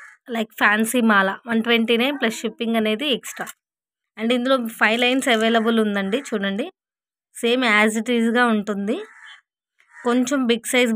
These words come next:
బాల్ వస్తుందండి మనకి దీని మీద. And ఇది కావాల్సిన వాళ్ళు ఇలా స్క్రీన్ షాట్ సెండ్ చేయండి. Just వన్ ఫార్టీ నైన్ అండి. ఫైవ్ స్టెప్స్ వచ్చేటప్పటికి వన్ ఫార్టీ నైన్ అండి. And ఇట్లా త్రీ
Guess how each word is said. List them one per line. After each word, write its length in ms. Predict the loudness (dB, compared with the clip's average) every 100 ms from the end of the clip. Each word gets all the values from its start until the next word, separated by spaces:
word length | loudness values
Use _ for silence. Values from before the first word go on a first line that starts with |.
| 2
బాల్ 220 | 4 2
వస్తుందండి 500 | -2 -4 -4 -4 -4 -6
మనకి 220 | -6 -4 -4
దీని 160 | -4 -2
మీద. 140 | -2 0 -2 -4 _ _ _ _ -4
And 100 | 0 0
ఇది 140 | 0 2
కావాల్సిన 440 | 4 2 0 -2 0 2
వాళ్ళు 340 | 2 0 -4 -6 -10 _ _ _ _ -4
ఇలా 160 | 0 0 -2
స్క్రీన్ 340 | -4 -2 0
షాట్ 200 | -2 -2 -4
సెండ్ 180 | -4 -4 -4
చేయండి. 400 | -4 -4 -4 -6 -8 _ _ _ _ _ _ _ -8
Just 220 | -6 -6 0 2
వన్ 140 | 2 0
ఫార్టీ 280 | -2 -2 -2 -2
నైన్ 200 | -2 -2 -4
అండి. 220 | -6 -10 -16 _ _ _ _ _ _ _ _ _
ఫైవ్ 180 | 0 0 -2
స్టెప్స్ 340 | -6 -6 -4 -4
వచ్చేటప్పటికి 580 | -2 -2 -2 -2 -4 0
వన్ 140 | 2 2 0
ఫార్టీ 300 | -2 0 0 0
నైన్ 200 | 0 0 0
అండి. 220 | -2 -4 -6 -16 -20 -12 -4
And 100 | -2
ఇట్లా 180 | 0 0 0
త్రీ 120 | -2